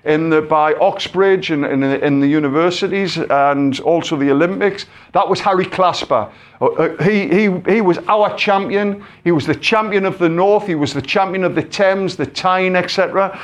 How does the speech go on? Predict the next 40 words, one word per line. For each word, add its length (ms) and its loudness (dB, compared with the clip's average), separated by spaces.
When 180 2
Harry 300 2
died, 680 0
uh, 340 2
in, 320 0
in 320 0
eighteen 400 2
seventy, 680 -2
um, 400 0
a 80 0
hundred 360 0
and 100 -4
thirty 320 2
thousand 500 -2
people 300 -2
turned 420 2
out 160 2
for 240 -2
his 240 4
funeral 560 0
in 100 0
Newcastle. 600 -2
A 60 -2
hundred 340 0
and 100 -4
thirty 280 0
thousand. 600 0
The 80 2
population 680 0
of 80 2
Newcastle 580 0
at 60 0
the 80 0
time 600 -2
was 160 0
a 80 2
hundred 320 0
and 120 -6
twelve 400 2
thousand. 600 -4